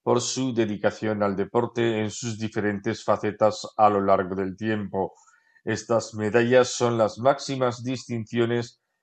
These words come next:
que puede conceder el Gobierno de Navarra en el ámbito deportivo. Con ellas se distinguen las mejores trayectorias deportivas, tanto de deportistas individuales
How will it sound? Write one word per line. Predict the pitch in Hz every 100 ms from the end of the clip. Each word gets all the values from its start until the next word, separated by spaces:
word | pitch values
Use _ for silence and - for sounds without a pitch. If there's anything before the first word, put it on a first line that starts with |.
| _
que | 110
puede | 101 - 139 120 113
conceder | 107 107 101 - 104 120 113 -
el | 110 98
Gobierno | 104 107 120 107 107 107
de | 120
Navarra | 110 113 113 113 107
en | 101
el | 104
ámbito | 104 104 101 104
deportivo. | 98 92 107 - 131 107 87 _ _ _ _ -
Con | 104
ellas | 107 107 113 110 - -
se | - 123
distinguen | 117 - 131 120 127 120
las | 113 110
mejores | 110 113 135 135 123 -
trayectorias | 117 113 107 _ 123 117 113 104
deportivas, | 123 131 120 - 117 117 117 - _ _ _ _ -
tanto | 135 143 - 139 117
de | 110
deportistas | 107 104 98 113 107 - 113 110 - -
individuales | 143 127 120 110 107 107 110 113 -